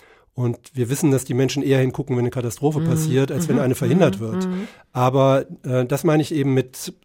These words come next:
Speaker 1: ähm, mit so einem Ausgleich. Man muss das natürlich beides tun und beides suchen.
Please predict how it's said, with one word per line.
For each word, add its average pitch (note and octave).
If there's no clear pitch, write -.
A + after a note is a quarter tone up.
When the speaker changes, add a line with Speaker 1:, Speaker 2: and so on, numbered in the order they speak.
Speaker 1:
ähm, B2
mit B2+
so C3
einem C3+
Ausgleich. B2+
Man A#2+
muss C3+
das C3+
natürlich C3
beides B2
tun D3+
und A#2
beides A#2+
suchen. F3